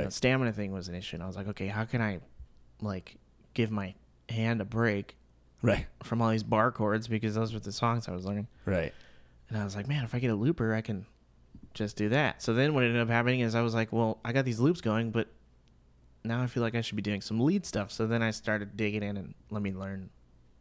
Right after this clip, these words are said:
Speaker 1: some phrases and
Speaker 2: Yeah.
Speaker 1: some things I can do over top of it. So I enjoy using the looper, and it's fun for me and other musicians who are watching and people who haven't.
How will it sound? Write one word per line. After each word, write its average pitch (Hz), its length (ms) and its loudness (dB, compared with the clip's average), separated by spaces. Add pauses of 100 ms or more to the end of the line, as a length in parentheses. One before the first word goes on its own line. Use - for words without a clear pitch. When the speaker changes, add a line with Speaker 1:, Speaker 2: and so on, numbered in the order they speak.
(200)
Speaker 1:
some 98 200 -6
phrases 110 480 -4
and 65 120 -10
Speaker 2:
Yeah. 107 260 4 (340)
Speaker 1:
some - 140 -10
things 92 200 -2
I 87 80 -2
can 87 140 -10
do 90 100 -2
over 92 160 -2
top 92 240 2
of 78 80 -2
it. - 140 -4 (800)
So 117 460 4 (500)
I 131 100 6
enjoy 135 360 4 (220)
using 147 320 6
the 147 60 2
looper, 151 440 2 (720)
and 110 180 4
it's - 120 -2
fun 127 220 4
for 127 120 2
me 120 160 6
and 107 100 2
other 117 180 4
musicians 113 580 0 (560)
who 131 100 4
are 127 80 4
watching 131 460 0 (240)
and 110 100 -4
people 117 260 2
who 117 180 4
haven't. 110 300 2